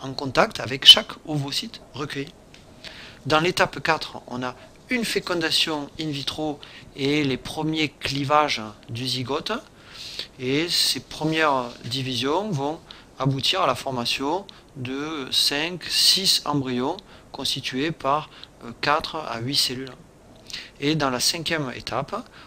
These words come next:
on va transférer ces embryons. En général, on,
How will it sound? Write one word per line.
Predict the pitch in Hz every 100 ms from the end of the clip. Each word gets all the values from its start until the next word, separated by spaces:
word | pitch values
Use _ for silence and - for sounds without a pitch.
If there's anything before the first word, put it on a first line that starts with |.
| -
on | 113
va | 127
transférer | - - 196 - 175 165 165
ces | - 139
embryons. | 135 127 113 131 226 - - -
En | -
général, | 117 127 120 139 135
on, | 117